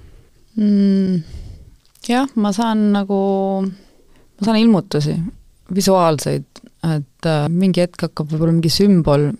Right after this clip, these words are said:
niimoodi ketrama, ma näen seda, mm, igal tänavanurgal ja poes ja, ja kodus ja ükskõik kus kohas inimeste T-särkide peale, mida iganes, et mingi sümbol,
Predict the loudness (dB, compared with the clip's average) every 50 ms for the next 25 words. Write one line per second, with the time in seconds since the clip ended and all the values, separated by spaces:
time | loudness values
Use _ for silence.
0 | -8 _ -2 0 0 0 -2 -4 -4 -4 -4 -4 -4 -4 -4 -2 0 0 0 0
1 | 0 0 0 0 -2 -4 -4 -6 -6 -4 -4 -4 -4 -4 -4 -4 -4 -4 -4 -4
2 | -6 -8 -12 _ -10 -8 -6 -6 -6 -6 -6 -6 -6 -6 -6 -6 -4 -6 -6 -4
3 | -4 -4 -2 -2 -2 -2 -2 -4 -4 -4 -4 -2 -2 -2 -2 -4 -4 -6 -8 -10
4 | -12 -10 -6 -6 -4 -4 -4 -6 -6 -8 -8 -8 -8 -10 -14 _ _ _ _ _
5 | _ _ _ -20 _ -20 _ _ _ _ _ _ _ _ _ _ _ _ _ _
6 | -20 -14 -8 -4 -4 -2 -2 -4 -4 -4 -6 -6 -6 -6 -8 -8 -10 -12 -8 -6
7 | -6 -6 -6 -6 -8 -6 -6 -4 -4 -6 -6 -8 -10 -12 -16 _ _ _ -18 -14
8 | -12 -12 -12 -10 -8 -8 -8 -8 -6 -6 -6 -6 -6 -6 -8 -8 -10 -12 -16 _
9 | _ -8 -6 -6 -4 -6 -8 -8 -8 -8 -6 -6 -8 -8 -12 -18 _ _ _ -8
10 | -6 -4 -2 -2 -4 -4 -6 -8 -8 -8 -6 -6 -6 -6 -6 -6 -6 -6 -6 -6
11 | -6 -4 -4 -4 -4 -4 -6 -6 -8 -12 _ _ -6 -2 0 0 0 2 2 2
12 | 2 2 2 0 -2 -2